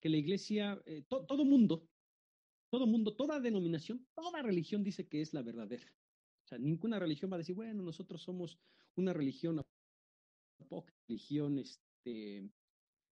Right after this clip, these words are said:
patito", este, no, no, no, van a llegar los, lo-, las religiones, las denominaciones que sean y van a decir, "Nosotros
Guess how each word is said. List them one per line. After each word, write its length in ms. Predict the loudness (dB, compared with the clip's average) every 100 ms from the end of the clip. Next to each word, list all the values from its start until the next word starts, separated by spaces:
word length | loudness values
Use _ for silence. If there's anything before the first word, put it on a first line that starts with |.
| -8
patito", 840 | -6 0 0 0 0 0 0 -4 -8 _ _ _ _ -16
este, 340 | -14 -14 -10
no, 140 | -4 0
no, 120 | 4
no, 240 | 4 2 -2
van 220 | -2 -2
a 60 |
llegar 360 | 0 0 0 -2
los, 480 | -2 -4 -8 -18 -20
lo-, 180 | -16 -6
las 240 | -2 -2 0
religiones, 560 | 0 2 0 2 0
las 160 | -2 -4
denominaciones 680 | -2 0 0 -2 -4 -6 -6
que 100 | -8
sean 200 | -6 -4
y 60 |
van 100 | -4
a 40 | -4
decir, 240 | -4 -4
"Nosotros 640 | -2 -4 -4 -6 -6 -6